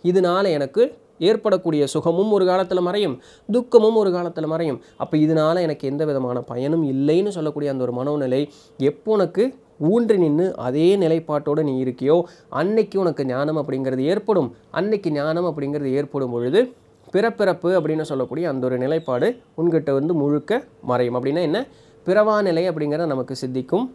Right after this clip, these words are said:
நீயே அந்த பிரம்மத்தினுடைய தத்துவமாக மாறி நிற்பாய். இப்படிப்பட்ட இந்த பிரம்மம் எல்லாமாகவும் இருக்கக்கூடிய ஒரு பிரம்மத்தை இதுதான் பிரம்மம்னு நம்மளால சுட்டிக்காட்ட முடியாது. அதெல்லாம் அதற்கு அப்பாற்பட்டு இருக்கக்கூடிய அந்த ஒரு தன்மை புடைந்தது தான் அந்த பிரம்மம் அப்படின்னு சொல்லக்கூடியதுன்னு சொல்லி முடிக்கும் பொழுது,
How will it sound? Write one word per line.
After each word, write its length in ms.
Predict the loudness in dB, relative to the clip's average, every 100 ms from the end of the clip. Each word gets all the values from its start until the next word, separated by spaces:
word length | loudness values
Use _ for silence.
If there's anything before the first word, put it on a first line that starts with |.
| -10
நீயே 300 | -4 0 2
அந்த 160 | 2 0
பிரம்மத்தினுடைய 540 | -4 -4 -4 -4 -4 -6
தத்துவமாக 600 | -8 -6 -4 -4 -4 -4
மாறி 280 | -4 -4
நிற்பாய். 420 | -4 -6 0 0 0 -8 -18 -8
இப்படிப்பட்ட 520 | 2 4 4 0 0
இந்த 140 | 2 2
பிரம்மம் 380 | 2 2 2 0 -6 -20 -20 -8
எல்லாமாகவும் 840 | -2 0 2 0 0 -2 -2 -4
இருக்கக்கூடிய 400 | -4 -6 -6 -4
ஒரு 80 | -4
பிரம்மத்தை 420 | -4 -6 -4 -2 -2 -4 -20 -4
இதுதான் 440 | 2 6 6 6 4
பிரம்மம்னு 360 | 4 2 2
நம்மளால 380 | 0 -2 -2 -2 -4 -10 -20 -14
சுட்டிக்காட்ட 720 | -8 -6 -6 -4 -6 -4 -8 -8 -16
முடியாது. 540 | -8 -4 0 0 0 -2
அதெல்லாம் 460 | -2 -2 -2 -2 -4
அதற்கு 360 | -6 -8 -4 -4 -4 -16
அப்பாற்பட்டு 760 | -20 -6 -4 0 -2 -2 -6 -4
இருக்கக்கூடிய 420 | -6 -8 -6 -6
அந்த 120 | -4
ஒரு 100 | -6
தன்மை 260 | -4 -4 -4
புடைந்தது 420 | -4 -6 -4 -2
தான் 120 | -2 -2 -12 -20 _
அந்த 180 | -4 -2
பிரம்மம் 380 | -2 -4 -4 -4
அப்படின்னு 260 | -4 -6 -6
சொல்லக்கூடியதுன்னு 600 | -8 -6 -8 -6 -6 -6
சொல்லி 160 | -4 -2
முடிக்கும் 340 | -4 -4 -4
பொழுது, 240 | 0 2